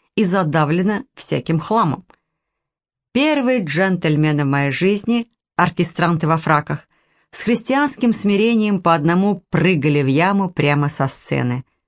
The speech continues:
как пингвины прыгают со льдины в океан. Последней спихнули в яму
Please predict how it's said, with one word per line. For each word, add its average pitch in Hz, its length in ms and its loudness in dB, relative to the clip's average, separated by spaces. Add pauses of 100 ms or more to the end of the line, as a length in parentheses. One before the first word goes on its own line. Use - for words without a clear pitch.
(200)
как 294 240 -2
пингвины 208 540 2
прыгают 147 420 0
со 180 160 0
льдины 185 320 0
в 131 40 -4
океан. 127 440 -4 (840)
Последней 208 520 0
спихнули 190 520 0
в 165 40 -2
яму 185 440 2